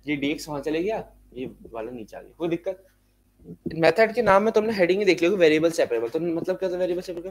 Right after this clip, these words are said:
variable को separate करना है। separate मतलब वाई के साथ वाई वाला, एक्स के साथ एक्स वाला, तो डीवाई के साथ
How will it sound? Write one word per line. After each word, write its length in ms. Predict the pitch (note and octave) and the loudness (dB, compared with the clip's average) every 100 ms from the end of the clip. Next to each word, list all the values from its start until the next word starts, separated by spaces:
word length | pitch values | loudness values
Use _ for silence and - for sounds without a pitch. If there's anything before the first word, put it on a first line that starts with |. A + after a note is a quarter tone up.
| E3 | -2
variable 280 | D3 D3+ D#3+ | 0 2 0
को 120 | C4 | -4
separate 480 | - D#3 C#3+ C#3+ C#3 | -4 -4 2 2 4
करना 240 | A#2+ F#2+ | -2 -2
है। 80 | F#2+ _ _ _ - | -12 _ _ _ -2
separate 300 | D#3 D#3 F#3 | -2 -2 -4
मतलब 260 | G3 G#3+ E3+ | -4 -2 4
वाई 200 | D3 D3+ | 4 4
के 120 | F3 | 0
साथ 220 | G3 D#3+ | -2 2
वाई 180 | C#3 D3+ | 4 6
वाला, 240 | E3 A3 | 6 6
एक्स 240 | - - - | 2 -2 -4
के 100 | D#3+ | -2
साथ 300 | A3+ C#4+ - | 0 0 -2
एक्स 160 | - | -2
वाला, 180 | B2 G2+ | -4 -4
तो 440 | - _ _ - D3 | -8 _ _ -10 -2
डीवाई 340 | D#3+ F#3 F#3+ | 2 4 4
के 80 | G3 | 2
साथ 140 | G#3+ | -2